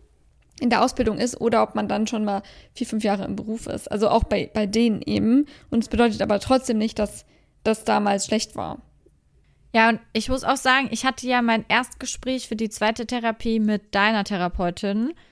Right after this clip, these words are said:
Speaker 2: Und sie hatte ja auch schon gewusst, dass wir beide Freundinnen sind. Und hatte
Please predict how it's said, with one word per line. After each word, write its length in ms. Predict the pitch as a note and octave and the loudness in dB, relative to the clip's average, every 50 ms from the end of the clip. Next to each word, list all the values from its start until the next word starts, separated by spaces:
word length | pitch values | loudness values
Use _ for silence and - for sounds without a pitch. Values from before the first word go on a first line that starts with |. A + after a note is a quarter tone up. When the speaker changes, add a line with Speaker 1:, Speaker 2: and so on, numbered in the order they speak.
| _ _ _ _ _ _ _ _ _ _ _ _ | _ _ _ _ _ _ _ _ _ _ _ _
Speaker 2:
Und 420 | - A3 A3 A3 A3 A3 A3+ G#3+ G#3+ _ _ _ _ | 0 2 2 2 2 2 0 -2 -4 _ _ _ _
sie 260 | _ - A3 A3+ A3 | _ -4 -2 0 2
hatte 640 | A3 A3+ A3+ - - B3 A#3+ A#3 A#3 A#3 A#3 A3+ A3 | 2 0 -2 -2 -4 -2 0 2 2 2 2 0 0
ja 220 | - G3+ G#3+ - - | 0 0 0 2 2
auch 120 | A3 G#3 | 0 -2
schon 220 | - - A#3 A3+ A3 | -2 -2 -2 -2 -2
gewusst, 380 | G#3+ F#3+ G#3 A#3 B3+ - - | -2 -2 -2 -2 -4 -2 -4
dass 140 | A3 G#3+ - | -6 -4 0
wir 160 | A#3 A#3 A3+ | 0 0 2
beide 280 | A3 A3 G#3+ A3 G#3 G3+ | 4 2 2 2 2 0
Freundinnen 760 | G3 - - - G#3 A3 A#3 B3 C4+ C#4 C4 C#4 C#4 C#4 C#4 | -4 -4 0 2 4 4 4 2 0 0 0 0 0 -2 -4
sind. 580 | C4 A#3+ B3+ C4 C#4 D4 D#4 D#4+ E4+ F4 - - - - _ _ _ _ _ _ _ _ _ _ _ _ _ _ | -2 0 0 0 0 0 -2 -4 -6 -8 -10 -16 -20 -20 _ _ _ _ _ _ _ _ _ _ _ _ _ _
Und 460 | _ A3 A#3 A3+ A3+ A3+ A#3 - - _ _ _ | _ 2 2 4 4 2 0 0 -4 _ _ _
hatte 480 | - A3 A#3+ B3 A#3+ - C4 B3 A#3+ | -4 -2 -2 -2 0 0 0 0 0